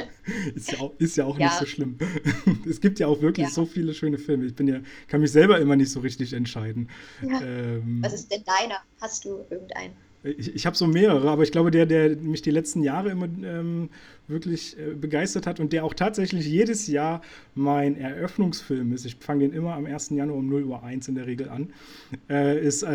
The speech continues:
Speaker 2: Alles eine Frage der Zeit, falls du den vielleicht kennst, von zweitausenddreizehn
Speaker 1: Ah.
Speaker 2: oder so, glaub ich. Ähm,
Speaker 1: Cool, jetzt.
Speaker 2: der, der, der Beginn, beginnt ja auch an Silvester, deswegen passt das sogar ganz gut, äh,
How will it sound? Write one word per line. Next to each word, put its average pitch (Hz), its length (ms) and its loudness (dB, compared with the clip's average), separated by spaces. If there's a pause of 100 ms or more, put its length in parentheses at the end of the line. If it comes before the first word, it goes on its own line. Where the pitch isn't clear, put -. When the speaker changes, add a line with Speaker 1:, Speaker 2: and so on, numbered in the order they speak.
(160)
Speaker 2:
Alles 180 220 4
eine 160 160 0
Frage 160 280 -4
der 156 140 -2
Zeit, 120 480 -6 (260)
falls 120 260 -10
du 120 80 -10
den 120 180 -4
vielleicht 117 400 -12
kennst, 113 340 -10
von 117 320 -8
zweitausenddreizehn 135 720 -6
Speaker 1:
Ah. 185 60 -4
Speaker 2:
oder 185 120 -6
so, 185 120 -8
glaub 190 240 -10
ich. - 160 -20 (1040)
Ähm, 110 320 -4
Speaker 1:
Cool, - 160 -4
jetzt. 190 160 -6 (680)
Speaker 2:
der, 139 120 2
der, 135 140 -2
der 127 60 -2
Beginn, 151 520 2
beginnt 165 300 6
ja 170 80 6
auch 165 260 2
an 170 180 2
Silvester, 165 520 2
deswegen 131 320 0
passt - 200 -2
das 156 120 -4
sogar 156 240 -2
ganz 151 240 -8
gut, 160 260 -6
äh, 139 360 -8